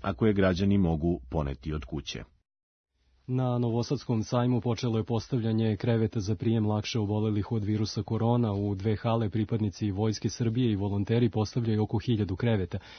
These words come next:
Speaker 2: Prvih šesto danas i preostale sutra.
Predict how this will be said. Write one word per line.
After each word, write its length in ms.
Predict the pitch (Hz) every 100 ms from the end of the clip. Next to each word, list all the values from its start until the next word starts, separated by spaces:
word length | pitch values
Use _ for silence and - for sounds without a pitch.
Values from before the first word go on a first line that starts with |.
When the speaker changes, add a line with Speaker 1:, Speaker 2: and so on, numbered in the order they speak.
| - -
Speaker 2:
Prvih 280 | - 131 107
šesto 500 | - 139 135 - 120
danas 420 | 104 113 113 -
i 100 | 110
preostale 500 | 101 104 95 - 104
sutra. 320 | 98 127 -